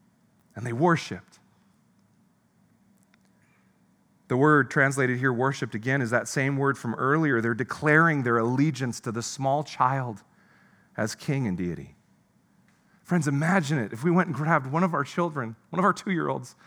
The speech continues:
brought him here on stage, and we all fell down in worship,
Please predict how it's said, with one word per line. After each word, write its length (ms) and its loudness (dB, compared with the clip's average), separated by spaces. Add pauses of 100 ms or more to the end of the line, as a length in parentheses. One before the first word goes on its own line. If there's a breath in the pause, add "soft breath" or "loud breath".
(280 loud breath)
brought 180 4
him 80 4
here 160 2
on 100 2
stage, 460 -2
and 100 -2
we 120 0
all 200 0 (160 loud breath)
fell 520 2
down 520 0 (1000 soft breath)
in 260 2
worship, 580 4